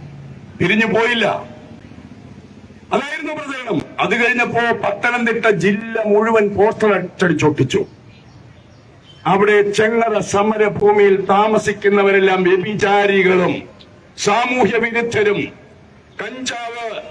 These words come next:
കച്ചവടക്കാരും മോഷ്ടാക്കളുമാണ്.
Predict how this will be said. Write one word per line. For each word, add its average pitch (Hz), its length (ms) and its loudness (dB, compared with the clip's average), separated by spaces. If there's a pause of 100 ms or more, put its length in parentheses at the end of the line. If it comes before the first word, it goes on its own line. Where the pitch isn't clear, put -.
കച്ചവടക്കാരും 220 1040 -6 (580)
മോഷ്ടാക്കളുമാണ്. 226 1300 -2